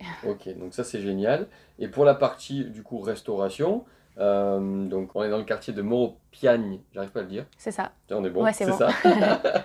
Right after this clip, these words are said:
Speaker 2: <laughs> C'est à côté de l'Estac, à Marseille, euh, tout proche. Euh, qu'est-ce qu'on fait ? On vient ici pour manger, il y a une cantine qui est juste à côté, elle est ouverte tous les midis. Euh, est-ce que c'est ouvert midi et soir ? Est-ce qu'il y a d'autres cantines dans la...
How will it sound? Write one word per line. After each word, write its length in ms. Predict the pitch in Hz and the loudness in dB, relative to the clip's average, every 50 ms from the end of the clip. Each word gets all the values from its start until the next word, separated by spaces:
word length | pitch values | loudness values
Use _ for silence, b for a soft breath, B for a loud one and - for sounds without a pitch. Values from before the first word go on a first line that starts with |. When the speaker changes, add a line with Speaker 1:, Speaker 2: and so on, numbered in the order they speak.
| - - | 4 6
Speaker 2:
<laughs> 380 | 202 - - - 285 254 - | 6 6 4 0 -8 -10 -6
C'est 100 | - - | 2 4
à 60 | 120 117 | 4 4
côté 240 | - 135 127 170 139 | 4 2 0 0 0
de 60 | 120 | 2
l'Estac, 480 | 127 147 143 - 160 143 139 - - - - | 2 2 4 6 4 4 4 2 -8 -10 -6
à 120 | 107 104 | -4 -2
Marseille, 520 | 104 104 104 - - 131 143 151 185 208 - B B B B B B - | 0 0 -2 0 0 0 0 0 -2 -6 -10 B B B B B B -4
euh, 300 | 95 95 98 98 95 92 | 0 2 2 2 2 0
tout 140 | - - - | -2 -6 -12
proche. 480 | - - 127 139 - - - - - b b b b b b b | -6 -2 0 0 0 -2 -6 -10 -14 b b b b b b b
Euh, 840 | 101 98 95 98 98 98 98 98 98 95 95 95 95 95 95 95 95 95 - - | -4 -2 0 0 0 0 0 -2 -2 -2 -2 -4 -4 -4 -4 -4 -4 -6 -6 -8
qu'est-ce 140 | 127 113 - | -8 -6 -6
qu'on 80 | 127 | -4
fait ? 100 | 117 - | -2 -2
On 60 | 104 104 | -2 0
vient 180 | 101 120 143 | 2 2 2
ici 240 | 156 147 143 - 208 | 2 2 0 -4 -6
pour 140 | 196 156 139 | -4 -2 0
manger, 280 | 127 123 123 120 139 190 | 2 2 2 2 0 0
il 40 | 185 | 0
y 40 | |
a 20 | 131 | 0
une 120 | 113 110 | 0 -2
cantine 360 | - 123 127 123 - 151 139 | -2 -4 -4 -4 -4 -6 -6
qui 100 | 131 131 | -4 -4
est 60 | 123 113 | -4 -4
juste 220 | 117 131 131 - | -4 -6 -4 -4
à 80 | 123 117 | -4 -2
côté, 340 | - 127 120 - 135 143 | -2 -2 -2 -2 -2 -2
elle 220 | 151 156 139 113 104 | 0 2 2 2 0
est 20 | |
ouverte 280 | 110 110 107 117 117 - | 0 0 0 0 0 -2
tous 80 | - | -2
les 120 | 120 120 117 | -2 0 0
midis. 540 | 120 120 117 113 127 143 156 175 196 214 - b b b b - | 0 0 -2 -2 -4 -6 -6 -4 -6 -6 -8 b b b b -6
Euh, 180 | - 98 101 107 | -2 0 0 0
est-ce 80 | 104 | 0
que 60 | - 120 | -2 -6
c'est 120 | - 123 | -6 -2
ouvert 180 | 107 110 107 113 | 0 0 2 2
midi 300 | 117 113 107 110 123 127 | 0 -4 -4 -2 0 0
et 40 | |
soir ? 380 | 127 127 - 135 143 151 180 160 | 0 0 2 2 2 4 2 0
Est-ce 100 | 127 - | -2 -4
qu'il 120 | - 117 | -4 -2
y 60 | 107 104 | 0 0
a 40 | |
d'autres 260 | 101 98 120 123 123 - | 0 2 0 -2 -2 0
cantines 460 | 135 123 123 117 - - 135 127 120 | -2 -2 -2 -2 -4 -4 -2 -2 0
dans 140 | 113 110 110 | 0 2 2
la... 340 | 107 104 104 104 104 104 | 4 4 4 2 2 -2